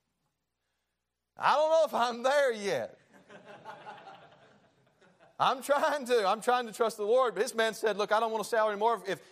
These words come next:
if, if, if, if I receive anything, then I'm just gonna trust God to give it to me." And he did. He never asked anybody for anything. He said, "I'm gonna, I'm, I'm never gonna ask anybody but God for anything." Think of that. Every day he just depended on the Lord.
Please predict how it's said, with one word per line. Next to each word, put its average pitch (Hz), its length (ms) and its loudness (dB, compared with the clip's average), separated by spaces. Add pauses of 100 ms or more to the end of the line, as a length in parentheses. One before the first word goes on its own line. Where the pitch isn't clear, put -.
if, 165 200 -4
if, 160 240 -4
if, 147 160 -6 (100)
if - 80 -2
I 185 80 4
receive 226 340 -6
anything, 226 360 -2 (280)
then 170 80 -2
I'm 196 80 -2
just 196 120 -6
gonna 202 140 -8
trust 214 240 -4
God 208 200 0
to 180 40 -14
give 170 220 -6
it 131 100 -14
to 127 140 -8
me." 101 120 -18 (500)
And 240 80 -12
he 254 60 -10
did. 269 320 -4 (1300)
He 180 80 -8
never 214 180 2
asked 233 220 0
anybody 233 300 0
for 226 80 -12
anything. 208 320 -4
He 180 80 -4
said, 202 140 0
"I'm 196 80 -2
gonna, 196 220 -4
I'm, 175 220 -6
I'm 180 200 -6
never 247 220 -2
gonna 247 140 -2
ask 226 260 -4
anybody 226 440 -2
but 156 260 -8
God 143 420 0
for - 160 -12
anything." 120 460 -12 (140)
Think 208 220 -8
of 127 80 -6
that. 104 260 -10 (1200)
Every 175 300 -2
day 185 320 0
he 143 100 -12
just 143 220 -12
depended 151 420 -8
on 151 140 -4
the 143 60 -8
Lord. 135 340 -6